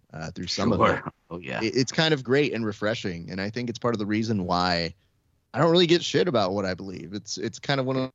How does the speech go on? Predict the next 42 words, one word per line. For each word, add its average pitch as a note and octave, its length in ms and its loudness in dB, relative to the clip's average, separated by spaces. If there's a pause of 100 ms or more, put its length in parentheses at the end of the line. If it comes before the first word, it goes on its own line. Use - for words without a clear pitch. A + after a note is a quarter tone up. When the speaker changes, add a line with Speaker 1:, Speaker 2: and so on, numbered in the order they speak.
Speaker 1:
those F#2 100 0
Speaker 2:
Yeah. - 60 2
Speaker 1:
things B2+ 320 -6
where A2+ 100 0
I A2+ 60 2
just A2+ 180 -6
show A#2+ 140 0
up B2 100 -4
to A#2 80 -4
train B2+ 300 -2
and A#2+ 100 0
I'm A2 100 0
nice A2+ 240 0
to A2 80 -6
people. B2+ 420 2
And F#2 180 -2 (320)
yeah, A3+ 240 6
I A3 120 6
mean, F#3 200 6
if F3+ 140 0
you E3+ 120 2
have F3 160 4
really E3 180 4
dumb C#3 240 0
views, C3 360 0
I C#3+ 120 -6
might C#3+ 300 -2
try B2+ 280 2
to B2 140 2
heel A#2+ 280 0
hook G#2 160 0
the G#2 80 -4
shit G2+ 220 -2
out F#2 160 0
of F2 80 -8
you F#2 100 0
a F#2 40 0
little A2 280 4
bit E2+ 140 0
harder. F#2 380 6
Speaker 2:
<laughs> - 20 2
Speaker 1:
But E3+ 400 6